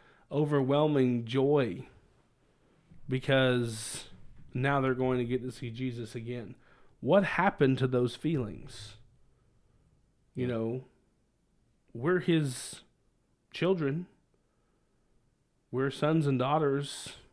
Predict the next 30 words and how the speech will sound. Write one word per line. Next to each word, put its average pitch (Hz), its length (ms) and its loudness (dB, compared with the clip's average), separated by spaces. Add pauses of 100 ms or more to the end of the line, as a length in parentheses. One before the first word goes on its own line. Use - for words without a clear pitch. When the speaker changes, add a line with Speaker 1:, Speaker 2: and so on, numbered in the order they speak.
(120)
Speaker 1:
of 143 120 -12
Christ 156 720 0 (400)
as - 160 -4
Christians. 151 760 0 (960)
Where's 160 260 2
our 165 180 -2
feeling 123 400 0
of 113 100 -6
joy? 113 400 -8 (500)
Speaker 2:
Yeah. 90 160 -12 (220)
Speaker 1:
Where's 147 220 0
our 165 180 4
feeling 135 480 4
of, 120 200 0
of 117 140 0
happiness 123 720 -2
living 147 720 0
in 143 220 0
Christ? 127 680 -4 (840)
Because 131 260 0
this 165 200 2
isn't 185 280 6
some 170 200 2
kind 165 160 2
of 123 80 -2
fairy 185 260 0
tale 143 180 2
that 143 120 0
never 120 200 0
happened. - 520 -8